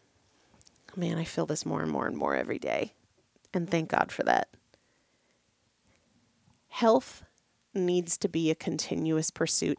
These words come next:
every day. There's no such thing as "I'll start tomorrow." There's no such thing as on Monday or once the kids go back to school or after this vacation. There is something that you can do for your health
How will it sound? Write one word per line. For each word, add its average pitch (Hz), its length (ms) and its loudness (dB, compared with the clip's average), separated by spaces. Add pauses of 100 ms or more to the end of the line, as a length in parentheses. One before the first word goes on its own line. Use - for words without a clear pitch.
every 160 320 -2
day. - 440 0 (180)
There's 170 280 2
no 170 320 2
such - 440 0
thing 170 420 2
as 160 240 0
"I'll 143 160 2
start - 340 -2
tomorrow." - 480 -2 (840)
There's 185 240 6
no 180 440 10
such - 440 8
thing 175 500 6
as 160 420 6 (560)
on 190 180 8
Monday 170 560 8
or 170 100 6
once 202 240 6
the 226 100 2
kids 254 260 4
go 185 120 10
back 165 220 10
to - 60 -2
school 160 420 6
or - 140 4
after 185 320 6
this 214 200 4
vacation. 220 720 4 (320)
There 208 200 10
is 185 140 8
something 311 600 6
that - 140 4
you 180 120 -2
can 175 220 2
do 196 180 4
for 262 140 0
your 262 160 8
health 196 340 8